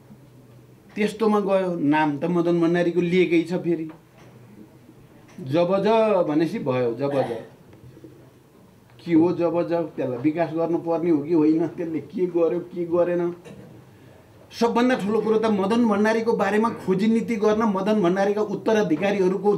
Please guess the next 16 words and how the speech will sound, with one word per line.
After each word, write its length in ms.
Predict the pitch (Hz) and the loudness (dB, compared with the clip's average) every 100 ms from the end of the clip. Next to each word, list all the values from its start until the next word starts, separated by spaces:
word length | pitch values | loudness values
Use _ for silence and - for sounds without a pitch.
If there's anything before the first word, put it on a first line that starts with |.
| 131 | 0
दिमागबाट 600 | 165 190 196 190 196 190 | -2 0 -2 -2 -4 -4
चाहिँ 260 | 202 196 202 131 | -6 -4 -6 -6
डिलिट 380 | 135 185 240 233 | -4 0 2 0
हुनु 300 | 143 151 202 | 0 0 0
नै 120 | 214 247 202 - | 0 -2 -2 -2
चाहिँ 160 | 214 170 | -2 0
दुर्भाग्यपूर्ण 680 | 170 165 170 180 190 202 190 | 0 2 0 -2 -6 -6 -8
छ 160 | 156 | -8
नि 100 | 208 | -6
त 40 | 226 190 | -2 0
एमालेको 420 | 151 135 120 110 - | 0 -2 -6 -8 -10
त। 160 | 160 - - - - - - - - - - - - - - - - - - - - - - - | -14 -16 -20 -20 -20 -18 -20 -20 -20 -20 -20 -20 -20 -20 -20 -20 -20 -18 -18 -20 -20 -20 -20 -6
पतनको 920 | 185 185 220 214 160 - - - 190 | -4 0 0 0 -2 -8 -18 -12 -4
त 80 | 202 208 - | -2 -2 0
त्योभन्दा 420 | 208 165 180 190 | 2 2 2 0
राम्रो 360 | 165 170 190 | 0 0 0